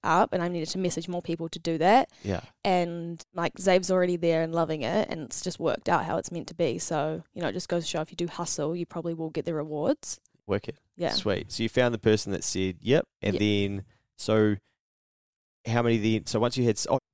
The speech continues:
Speaker 2: sorry, you committed to going before even getting the place sorted out, but you're,
Speaker 1: Yeah.
Speaker 2: so you're obviously confident that you could, you could sort that piece.
Speaker 1: Yeah, yeah. We were,
Speaker 2: Yeah.
Speaker 1: like, pretty much, we were, s-, yeah, quite far into the conversations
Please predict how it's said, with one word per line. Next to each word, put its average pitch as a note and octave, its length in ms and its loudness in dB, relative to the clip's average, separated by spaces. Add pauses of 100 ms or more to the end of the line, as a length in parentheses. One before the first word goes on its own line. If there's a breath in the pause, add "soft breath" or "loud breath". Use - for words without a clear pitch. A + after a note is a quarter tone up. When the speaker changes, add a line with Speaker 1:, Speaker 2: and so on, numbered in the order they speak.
(160)
Speaker 2:
sorry, G2 280 2
you G#2 380 0 (400)
committed A#2 400 2
to G#2+ 100 -2
going G2+ 240 4
before G2+ 360 0
even F#2 180 -2
getting G#2 300 -2
the F#2+ 60 -4
place F2 240 -2
sorted F#2+ 300 -2
out, E2 160 0
but - 80 -4
you're, G#3 140 2
Speaker 1:
Yeah. D#3+ 140 8
Speaker 2:
so A#2 60 4
you're A#2 120 6
obviously G#2 260 2
confident F#2 420 -4
that D#2 80 -4
you F#2 60 -4
could, F#2+ 240 -4 (100)
you G2 100 -16
could G2+ 120 -6
sort F#2 220 -4
that E2+ 180 -2
piece. F#2+ 320 -4 (120)
Speaker 1:
Yeah, G3 180 4
yeah. E3 180 2
We G3+ 140 4
were, G#3+ 80 6
Speaker 2:
Yeah. G#3 60 8
Speaker 1:
like, F#3 160 4
pretty A3+ 160 0
much, - 320 -2
we G3+ 100 4
were, G3+ 240 4
s-, A3+ 180 -12
yeah, D#3+ 200 0 (100)
quite A#3 200 4
far A3+ 200 6
into G#3 260 -2
the G3 60 -8
conversations F3+ 560 -2